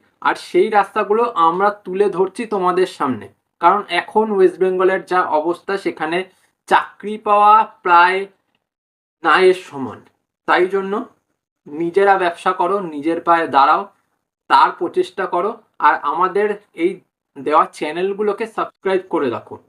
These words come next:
তাতে তোমাদের অনেক লাভ হবে। কারণ প্রতিনিয়ত আমরা নানান জায়গায় ঘুরছি, নানান জায়গায় ঘুরে নানান রকম ব্যবসায়ীর সাথে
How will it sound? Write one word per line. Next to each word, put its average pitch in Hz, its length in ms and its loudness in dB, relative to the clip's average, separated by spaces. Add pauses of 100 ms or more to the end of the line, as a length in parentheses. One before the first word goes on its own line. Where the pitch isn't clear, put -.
(380)
তাতে 147 200 0 (120)
তোমাদের 185 300 0 (220)
অনেক 269 200 0 (140)
লাভ 180 120 4 (100)
হবে। 160 140 -10 (320)
কারণ 202 180 0 (160)
প্রতিনিয়ত 214 800 -2 (360)
আমরা 190 220 2 (480)
নানান 196 280 2 (100)
জায়গায় 208 320 0
ঘুরছি, 180 320 -6 (140)
নানান 185 320 0
জায়গায় 190 240 -4
ঘুরে 190 140 0 (140)
নানান 175 340 -2
রকম 190 180 -4 (100)
ব্যবসায়ীর 180 500 -2
সাথে 185 180 -6